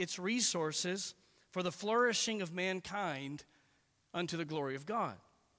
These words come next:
Now, in our fallen state, it's true that we fail at this in many ways, and it, many times we sinfully abuse and harm God's creation, sometimes even unintentionally because of our fallen state.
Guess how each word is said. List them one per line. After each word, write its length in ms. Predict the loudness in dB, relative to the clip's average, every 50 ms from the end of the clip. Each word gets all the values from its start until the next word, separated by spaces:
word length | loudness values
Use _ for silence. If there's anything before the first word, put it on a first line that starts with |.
| _ _ _ _ _ _ _ _ _ _ _ _ _ _ _ _ _ _ -4
Now, 180 | 2 4 4 4
in 200 | 4 4 6 8
our 100 | 8 8
fallen 380 | 8 6 6 6 6 6 4 2
state, 340 | 0 0 2 2 2 2 2
it's 180 | 0 0 0
true 320 | -2 0 0 0 2 2 0
that 120 | 0 -2 -2
we 200 | 0 0 0 0
fail 760 | -2 -4 -4 -2 0 2 4 4 4 4 4 4 2 0 -4 -8 -16 -8 -2
at 160 | 0 0 0 2
this 240 | 0 2 2 2
in 160 | 2 2 2 2
many 160 | 2 2 2
ways, 380 | 2 4 4 4 4 2 2
and 80 | 0 0
it, 240 | -2 0 0 -2 -2 -2 -4 -4 -2
many 220 | 0 0 0 0
times 340 | 2 2 2 2 2 0 -2
we 100 | -2 -2
sinfully 560 | -2 0 0 0 0 0 0 0 0 0 0
abuse 720 | 0 -2 -2 -6 -4 -2 -2 0 0 0 -2 -2 -4 -6 -8 -10 -16 -12 -8
and 140 | -4 -4 -2
harm 340 | 0 2 4 4 4 2 2
God's 300 | 2 2 2 2 0 -2
creation, 580 | -6 -4 -2 0 0 0 0 -2 -4 -6 -6
sometimes 400 | -6 -6 -4 -4 -4 -4 -4 -2
even 200 | -4 -4 -2 -2
unintentionally 760 | -2 -2 -2 -2 -2 -2 -2 -2 -2 -2 -4 -4 -4 -6 -8
because 360 | -10 -12 -10 -8 -6 -6 -6 -8
of 100 | -8 -8
our 120 | -8 -8
fallen 440 | -8 -8 -6 -6 -6 -6 -8 -10 -12 -16 -20 -20 -12 -8
state. 480 | -6 -4 -2 -2 -2 -2 -4 -10 -16